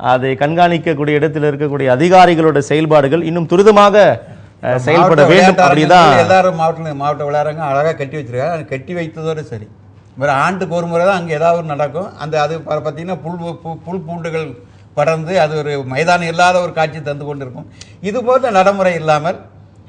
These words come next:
Speaker 2: அதை, அதையும் ப-, ம-, அந்த புனரமைத்து இந்த விளையாட்டு ஆர்-, விளையாட்டில் ஆர்வமுள்ள மாணவர்களையும் ஒரு பருவத்திலிருந்தே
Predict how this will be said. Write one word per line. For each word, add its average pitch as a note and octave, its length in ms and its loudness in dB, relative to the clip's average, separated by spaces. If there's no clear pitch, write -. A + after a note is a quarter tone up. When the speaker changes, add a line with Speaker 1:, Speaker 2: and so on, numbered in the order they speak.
Speaker 2:
அதை, F#3+ 220 2
அதையும் F#3+ 440 2
ப-, F3+ 140 4
ம-, E3 180 -4
அந்த D#3+ 260 -2
புனரமைத்து E3 680 -2
இந்த E3+ 140 -6
விளையாட்டு F#3 420 0
ஆர்-, D#3+ 320 0
விளையாட்டில் F#3 460 2
ஆர்வமுள்ள F3 280 -2
மாணவர்களையும் E3+ 760 -2
ஒரு F#3+ 260 0
பருவத்திலிருந்தே E3+ 760 -2